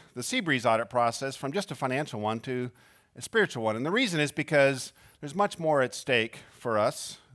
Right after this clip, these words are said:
uh, when it comes to our relationship with God than there ever will be financially. And so we're, we're conducting a spiritual audit of sorts, looking at the condition of our relationship with God. It's not enough for us just to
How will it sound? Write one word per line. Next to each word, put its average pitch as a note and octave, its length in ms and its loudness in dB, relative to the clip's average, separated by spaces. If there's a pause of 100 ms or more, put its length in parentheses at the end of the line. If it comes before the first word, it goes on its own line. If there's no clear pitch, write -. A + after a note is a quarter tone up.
uh, G#2 240 -4
when A2+ 140 -6
it A2 80 -8
comes D3 260 -4
to - 80 -4
our A2+ 100 2
relationship A2+ 520 -4
with G#2 100 -14
God B2+ 240 2
than A#2 80 -8
there B2+ 160 -6
ever D3 160 -6
will G#2 160 -4
be G2 140 -10
financially. F#2 580 -8 (960)
And D3+ 80 -6
so F3 180 4
we're, D3+ 440 6
we're D3+ 100 -4
conducting F3+ 460 -2
a C3 180 2
spiritual C3+ 840 0 (140)
audit A#2 300 2
of F#2 100 -10
sorts, - 560 -8 (400)
looking E3 320 2
at C#3+ 300 4
the C3 80 -6
condition C#3 480 0
of A#2+ 100 0
our B2 360 4
relationship A#2+ 760 -2
with G#2+ 200 -6
God. A#2+ 200 4
It's G2 140 -10
not F3+ 100 2
enough D#3 220 4
for C#3 160 4
us C#3 120 4
just C#3 260 -6
to A#2+ 200 -2